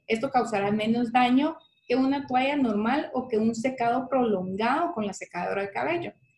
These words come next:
Y si vas a dormir con el cabello mojado, considera usar una sobrefunda impermeable, una sobrefunda impermeable sobre la sobrefunda de tu almohada y cambia las fundas de tela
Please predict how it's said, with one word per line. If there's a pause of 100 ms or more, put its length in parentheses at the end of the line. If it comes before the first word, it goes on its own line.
(240)
Y
si
vas
a
dormir
con
el
cabello
mojado,
considera
usar
una
sobrefunda
impermeable, (120)
una
sobrefunda
impermeable
sobre
la
sobrefunda
de
tu
almohada (320)
y
cambia
las
fundas
de
tela